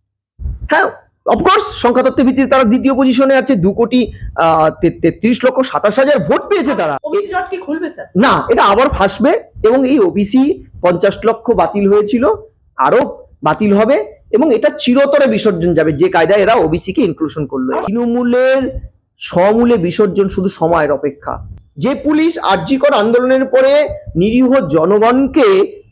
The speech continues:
Speaker 1: গণ আন্দোলনের সাথে যুক্ত নাগরিক সমাজকে পেটানোর জন্য নাগরিক সমাজ থেকে পাল্টা শুনতে হয়েছিল,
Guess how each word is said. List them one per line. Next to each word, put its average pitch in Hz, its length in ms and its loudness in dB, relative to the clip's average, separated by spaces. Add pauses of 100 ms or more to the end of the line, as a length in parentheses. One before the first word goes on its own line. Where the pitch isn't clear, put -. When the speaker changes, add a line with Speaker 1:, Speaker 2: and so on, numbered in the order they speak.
Speaker 1:
গণ 185 220 2
আন্দোলনের 247 460 2
সাথে 247 220 0
যুক্ত 202 280 -2
নাগরিক 208 400 2
সমাজকে 277 440 -2
পেটানোর 220 520 0
জন্য 262 300 2
নাগরিক 208 520 0
সমাজ 269 300 -2 (120)
থেকে 269 200 0
পাল্টা 226 720 0 (340)
শুনতে 302 300 0
হয়েছিল, 285 360 2